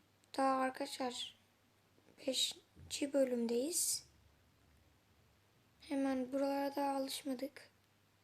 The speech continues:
Uzun süredir buralarda falan değiliz. Hiç tanımıyoruz buraları şu an. Sanki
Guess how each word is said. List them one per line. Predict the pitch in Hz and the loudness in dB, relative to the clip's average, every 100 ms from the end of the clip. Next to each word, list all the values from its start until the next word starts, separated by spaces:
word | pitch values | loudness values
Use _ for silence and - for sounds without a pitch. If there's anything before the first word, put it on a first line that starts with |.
| _ _ _ _ _ - - _ _ _ - | _ _ _ _ _ -20 -20 _ _ _ -10
Uzun | 269 277 | -4 -2
süredir | - 285 269 262 | 0 0 2 2
buralarda | 269 269 262 262 | 2 2 -2 -4
falan | - 262 247 240 | -8 -8 -6 -4
değiliz. | 277 294 - - - - - - - _ | -4 0 0 0 -4 -20 -20 -20 -20 _
Hiç | - 269 - | -8 -2 0
tanımıyoruz | - 277 277 277 247 | 0 0 0 0 -2
buraları | 247 240 233 233 | -4 -4 -4 -4
şu | - 240 | -4 -6
an. | 247 320 - - - _ _ _ _ _ _ _ - - _ _ _ - _ _ _ _ - - - - | -6 -8 -12 -20 -20 _ _ _ _ _ _ _ -20 -20 _ _ _ -20 _ _ _ _ -20 -20 -18 -2
Sanki | - 277 320 330 269 | 0 2 0 4 4